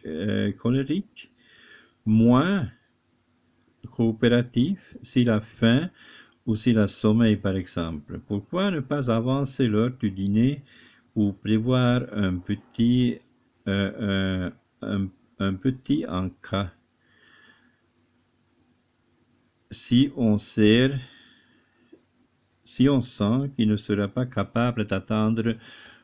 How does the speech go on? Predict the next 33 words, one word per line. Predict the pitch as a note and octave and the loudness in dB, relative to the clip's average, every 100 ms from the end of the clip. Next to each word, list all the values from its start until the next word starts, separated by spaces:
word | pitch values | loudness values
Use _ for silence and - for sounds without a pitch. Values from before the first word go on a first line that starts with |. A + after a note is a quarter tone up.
| _ | _
le | G2+ G2 - - | 2 2 2 -4
prochain | F#2+ G2 - A#2 A#2 A#2 | -4 -4 -2 2 2 2
repas ? | G2+ G2 - A#2 A2 E2+ - | -2 -4 -2 -2 0 -4 -12
Je | - | -8
connais | G#2 - A#2 C3 C#3 | -6 -2 0 2 2
une | G#2 G2 | 0 0
maman | F#2+ G2+ A#2+ C#3 | -2 0 0 -2
qui | - | -8
propose | - F#2+ F2 A#2+ D3 E3+ F3+ - - - - _ | -8 -8 -6 -4 -2 -4 -8 -16 -20 -20 -20 _
un | G2+ | -6
chewing-gum | G2+ - C3+ D#3 B2+ A2+ C#3 | -2 0 0 0 0 0 0
à | C3+ | -2
sa | A#2+ A2+ | -2 -4
fille | G#2+ - G#2 G#2 B2+ C#3+ | -4 -4 -2 0 0 -4
à | A#2+ G2+ G#2 | -8 -8 -6
onze | G2 G2+ - | -6 -6 -4
heures | A2+ | -2
et | G#2 | -2
demie. | F#2+ F#2 F2+ G#2 G#2+ - | -4 -6 -4 -6 -8 -8
Le | G2 | -8
temps | F#2+ C3 | -4 -4
de | C#3 | -4
patienter | A#2+ G#2 - B2+ B2 A#2+ A#2+ A2+ | -4 -6 -4 -2 -2 -2 -2 -2
entre | F#2 G2+ G#2 | -4 -6 -6
l'école | G2+ G2 G#2 G#2+ C#3 C#3+ C#3+ | -4 -4 -4 -4 -4 -4 -4
et | |
la | G2+ | -4
maison, | F#2 G2 F#2 G#2+ B2+ C#3 - - - - _ _ _ _ _ _ _ _ | -4 -4 -4 -2 -2 -4 -10 -20 -20 -20 _ _ _ _ _ _ _ _
ah, | - G#2 G2+ G2+ G2+ G2+ - | -4 0 2 0 -2 -10 -16
je, | G2+ - G2+ - _ | -10 -6 -6 -8 _
on | G2 G2 F#2 _ | -6 -6 -8 _
prévoit | G2+ G2 F#2 A2 B2 | -6 -4 -2 -2 -2
toujours | B2 G2 F#2+ G#2 G#2+ | -4 -6 -6 -4 -4